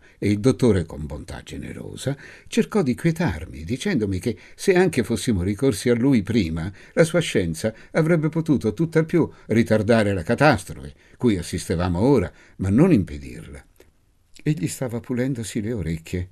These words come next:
guardando in alto. "Fra un paio d'ore probabilmente recupererà la coscienza almeno in parte",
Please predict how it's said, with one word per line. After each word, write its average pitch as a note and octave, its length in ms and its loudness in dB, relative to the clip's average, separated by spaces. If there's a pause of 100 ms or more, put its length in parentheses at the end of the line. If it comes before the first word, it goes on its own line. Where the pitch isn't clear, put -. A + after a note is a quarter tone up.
guardando D#2 560 -6
in D#2+ 160 -4
alto. C2+ 480 -10 (360)
"Fra G#2+ 180 2
un G#2+ 80 4
paio G2 320 2
d'ore F#2 300 2
probabilmente F#2 800 0
recupererà G2 640 0
la G2 140 0
coscienza A#2+ 580 -2
almeno A2 320 0
in A#2 140 -2
parte", - 500 -12